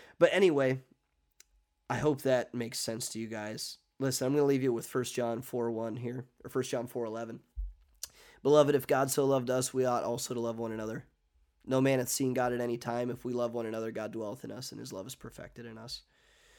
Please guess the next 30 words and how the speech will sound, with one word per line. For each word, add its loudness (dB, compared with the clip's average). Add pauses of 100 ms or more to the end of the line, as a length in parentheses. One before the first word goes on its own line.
(500)
That's -2
what 2
I 2
wanna -4
challenge -8
us -8
with, -8
is -10
loving -8
other -10
people -12
lo-, -10
more -6
than -8
we -8
love -12 (360)
our -10
liberty, 0
more -4
than -6
we -8
love -8 (260)
our -6
life, -10
more -8
than -8
we -10
love -8 (280)
our -6
decisions, -6